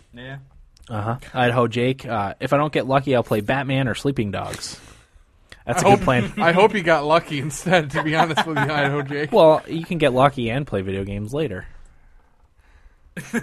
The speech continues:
Speaker 2: Right?
Speaker 3: You can, yeah, you
Speaker 2: There you
Speaker 3: can.
Speaker 2: go.
Speaker 3: But I hope you got lucky multiple times, Idaho Jake.
Speaker 2: Definitely. Um,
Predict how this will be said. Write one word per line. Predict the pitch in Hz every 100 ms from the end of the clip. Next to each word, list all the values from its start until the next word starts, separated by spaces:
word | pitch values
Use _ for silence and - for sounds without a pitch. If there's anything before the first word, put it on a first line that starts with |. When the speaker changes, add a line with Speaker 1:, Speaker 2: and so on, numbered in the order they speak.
| -
Speaker 2:
Right? | 107 107 180
Speaker 3:
You | 165 220
can, | 196 220 311 165
yeah, | 156 247 226
you | 147 156
Speaker 2:
There | 107
you | 240
Speaker 3:
can. | 240
Speaker 2:
go. | 151
Speaker 3:
But | 139 139 143 _ _ -
I |
hope | 139 185
you | 180
got | 170 175
lucky | 156 175 - 165
multiple | 151 135 147 254 247 143
times, | 135 131 127
Idaho | 127 127 127
Jake. | 123 127 156 - _ _ _ _ _ _
Speaker 2:
Definitely. | - 104 95 90 95 _ _ - _ _ _
Um, | 107 113 123 123 120 120 120 123 120